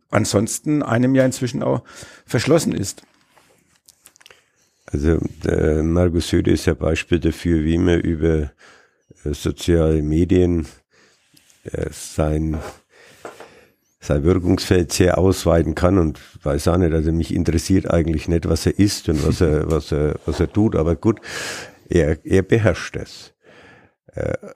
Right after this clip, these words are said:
Speaker 2: ob man dadurch sein Wirkungsfeld breiter machen kann, Informationen kann man, glaube ich, nur begrenzt weitergeben. Wir müssen Obacht geben, dass wir nicht eine Blase der Uninformierten schaffen mit lauter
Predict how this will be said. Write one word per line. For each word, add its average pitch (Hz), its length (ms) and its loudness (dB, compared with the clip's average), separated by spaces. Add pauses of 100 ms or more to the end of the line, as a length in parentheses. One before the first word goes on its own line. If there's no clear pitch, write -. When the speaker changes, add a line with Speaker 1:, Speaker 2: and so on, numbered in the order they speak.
(220)
Speaker 2:
ob 87 180 -4
man 92 140 2
dadurch 87 380 2 (120)
sein 78 260 -2
Wirkungsfeld 92 960 0 (800)
breiter 85 380 0
machen 101 320 0
kann, 95 320 0 (1000)
Informationen 90 920 0
kann 95 160 0
man, 90 140 2
glaube 90 260 -2
ich, 90 60 0
nur 90 140 0
begrenzt 87 600 -2
weitergeben. 82 520 0
Wir 82 60 -2
müssen 92 260 -2
Obacht 101 260 -2
geben, 104 180 4
dass 101 160 0
wir 95 100 2
nicht 92 160 2
eine 87 280 0
Blase 87 400 0
der 90 220 0
Uninformierten 101 960 -2
schaffen 98 500 -2
mit 90 280 -2
lauter 92 440 2